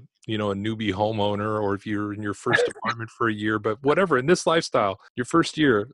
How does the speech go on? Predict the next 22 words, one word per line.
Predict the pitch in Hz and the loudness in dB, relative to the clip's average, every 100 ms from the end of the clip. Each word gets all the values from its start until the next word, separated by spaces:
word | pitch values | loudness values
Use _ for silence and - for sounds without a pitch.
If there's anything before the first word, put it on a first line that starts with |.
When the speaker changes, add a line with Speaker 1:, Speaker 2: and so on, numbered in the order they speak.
| - | 0
Speaker 1:
they | 113 | 2
always | 131 131 | 2 0
wanna | 127 117 | 0 -2
let | 110 - | -4 -6
you | 107 | -6
know | 107 | -6
you've | 98 101 | -4 -6
been | 101 | -6
a | |
newbie. | 98 110 104 101 101 | -6 -6 -6 -8 -10
And | 113 | -8
me | 135 135 127 - | -6 -4 -6 -2
going | 120 104 | 2 2
on | 110 - | 0 -4
three | 170 165 | 0 4
Speaker 2:
<laughs> | |
Speaker 1:
years, | 120 107 107 - - | 4 2 -4 -8 -2
I | 113 | -2
still | - 127 113 | 2 2 2
have | 107 | -2
people | 113 104 104 | -6 -4 -4
that | 104 107 | -4 -6